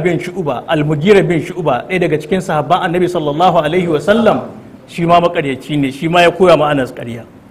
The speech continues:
Sannan yana ƙaryata Abu Huraira, sahabi Annabi sallallahu alaihi wa sallam. Ga kuma suka ga Abu Sa'id Al-Khudri. Sannan ga suka ga sahabi Annabi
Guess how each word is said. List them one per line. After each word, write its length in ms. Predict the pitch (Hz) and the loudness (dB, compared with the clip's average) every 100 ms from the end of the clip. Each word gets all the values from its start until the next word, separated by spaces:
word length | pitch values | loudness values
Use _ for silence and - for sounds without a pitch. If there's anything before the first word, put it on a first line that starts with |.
| - - - - - - - - | -20 -20 -20 -20 -20 -20 -20 -2
Sannan 320 | 160 151 170 185 | 0 4 6 6
yana 140 | 165 | 6
ƙaryata 400 | 170 175 160 190 | 4 2 2 0
Abu 280 | 151 135 160 | -2 -2 0
Huraira, 480 | 139 131 135 120 87 - - _ - - - | 0 0 0 -2 -8 -14 -20 _ -20 -20 -20
sahabi 420 | - 151 147 156 180 | -4 2 4 4 4
Annabi 320 | 160 160 156 | 2 0 -4
sallallahu 480 | 147 139 135 156 147 | -4 -4 4 4 4
alaihi 240 | 131 143 123 | 2 0 -2
wa 80 | 117 | -6
sallam. 360 | - 123 110 107 - - - - - - - 131 | -6 -8 -8 -12 -20 -20 -20 -20 -20 -20 -18 2
Ga 180 | 147 | 2
kuma 240 | 147 175 175 | 4 2 0
suka 440 | 196 220 214 170 | 2 2 6 4
ga 300 | 143 139 143 - - | 6 2 2 -4 -6
Abu 300 | 147 165 190 | -2 0 0
Sa'id 320 | 196 180 185 | 0 0 0
Al-Khudri. 640 | 156 143 170 143 127 107 - - - - - - - - - | 0 -2 -2 -2 -4 -8 -14 -20 -20 -20 -20 -20 -20 -20 -14
Sannan 640 | - 190 190 185 190 196 190 - - - - 143 | 4 6 6 6 4 4 -6 -18 -20 -20 -12 4
ga 200 | 165 160 | 6 6
suka 420 | 226 233 233 196 | 2 4 6 6
ga 120 | 165 | 2
sahabi 420 | 160 156 180 180 | 0 2 4 4
Annabi 480 | 220 190 156 165 156 | 4 2 0 0 0